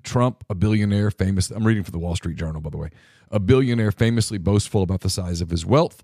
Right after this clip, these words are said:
lacks the liquidity to cover the judgment, the lawyer said, and without judicial intervention, might have to unload his prized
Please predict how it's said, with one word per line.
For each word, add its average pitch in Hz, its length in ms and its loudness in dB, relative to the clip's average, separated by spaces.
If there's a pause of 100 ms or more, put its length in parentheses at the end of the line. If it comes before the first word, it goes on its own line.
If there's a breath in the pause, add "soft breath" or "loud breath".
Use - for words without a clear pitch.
(100)
lacks 98 320 -4
the - 100 -8
liquidity 104 560 0
to 80 100 -6
cover 104 280 -2
the 87 100 -4
judgment, 82 460 -4
the - 40 -6
lawyer 82 340 -4
said, 104 380 -2 (360 soft breath)
and 107 120 0
without 104 360 0 (320)
judicial 120 560 0
intervention, 92 760 0
might 98 220 0
have 104 180 0
to - 180 -4
unload 95 400 0
his 87 200 0
prized 95 520 -2